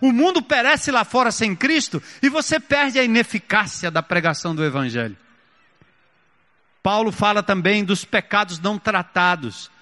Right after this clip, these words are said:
São as coisas que nós carregamos e ao invés de estarmos tratando dia a dia, como alguém que anda na lama com seu carro e liga o limpador de para-brisa, porque se você deixar o limpador sem funcionar,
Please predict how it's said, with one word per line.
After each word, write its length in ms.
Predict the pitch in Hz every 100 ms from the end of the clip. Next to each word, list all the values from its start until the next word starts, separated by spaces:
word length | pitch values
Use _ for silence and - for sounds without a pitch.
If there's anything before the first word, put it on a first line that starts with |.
| _ _ _ _
São 240 | - 202
as 120 | 190 -
coisas 360 | 208 190 202
que 160 | - 190
nós 320 | 180 202 185
carregamos 840 | - 170 175 135 214 233 165 - - - -
e 80 | 175
ao 100 | 190
invés 300 | 170 208 180
de 60 |
estarmos 460 | 175 - 202 185 165
tratando 640 | 202 170 - - 208 175
dia 220 | 139 196 170
a 40 |
dia, 380 | 131 202 190 127 - -
como 220 | 196 208
alguém 420 | 196 160 190 220
que 220 | 214 190 185
anda 240 | 226 214
na 160 | 190 170
lama 460 | 165 196 220 185
com 160 | - 175
seu 260 | - 180
carro 480 | - 190 214 185 127 - 175 170
e 80 |
liga 240 | 175 220 208
o 40 |
limpador 560 | 214 208 202 180 185 208
de 100 | 180
para-brisa, 680 | 190 185 160 147 196 139
porque 220 | 135 190 175
se 140 | 208
você 360 | 185 170 240 233
deixar 500 | 226 180 - 220 220
o 40 |
limpador 720 | 202 196 180 156 147 170 160
sem 280 | 139 - 233
funcionar, 680 | 226 196 - 165 147 175 202